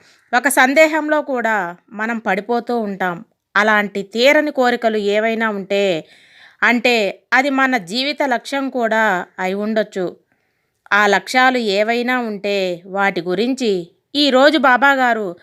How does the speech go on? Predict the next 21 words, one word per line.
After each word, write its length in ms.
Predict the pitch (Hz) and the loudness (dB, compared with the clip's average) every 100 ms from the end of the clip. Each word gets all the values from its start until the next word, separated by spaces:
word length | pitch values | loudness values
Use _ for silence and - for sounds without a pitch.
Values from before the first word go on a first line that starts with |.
| _ _ - 262 | _ _ -4 -2
తన 100 | 262 | 0
బిడ్డలకు 480 | 220 196 269 294 294 | -2 0 0 2 2
ఒక 180 | 240 | 0
శుభవార్తను 680 | 233 226 220 262 277 269 262 | -2 -2 2 4 2 2 -2
అయితే 300 | 240 226 233 | -2 -4 -6
చెప్పబోతున్నారండి. 1200 | 240 214 226 220 220 214 202 196 190 185 175 175 _ - | -6 -6 -6 -6 -6 -6 -4 -4 -4 -4 -8 -10 _ -4
అందుకే, 540 | 175 202 226 233 190 - - - _ 233 | -2 -2 -2 0 -2 -4 -18 -20 _ 2
"నన్ను 280 | 269 277 | 4 4
ఎదురు 560 | 269 240 190 214 240 311 | 2 2 -2 -2 -2 -2
చూడనివ్వకు 640 | 320 311 285 269 254 240 | 0 0 0 -2 -4 -4
తల్లి, 540 | 233 220 214 208 190 190 _ - | 0 0 0 -2 -4 -8 _ -8
నేను 340 | 202 240 269 | -2 0 2
నీకు 360 | 269 262 262 262 | 2 2 0 2
ఆ 200 | 247 247 | 4 4
విషయాన్ని 540 | 208 - 247 254 247 | 2 -2 0 0 0
చెప్పడానికే 880 | 240 226 233 226 214 208 214 208 160 - - _ _ 240 | -2 -2 0 0 -2 -2 -4 -2 -6 -10 -20 _ _ 4
పరుగు 300 | 233 262 285 | 4 4 2
పరుగున 480 | 285 262 285 311 311 | 4 4 4 0 -2
నీ 180 | 294 | -4
దగ్గరకు 520 | 240 226 208 254 269 262 | -2 -4 -2 -4 -2 -4
వచ్చాను. 640 | 214 208 220 208 185 | -4 -4 -4 -2 -6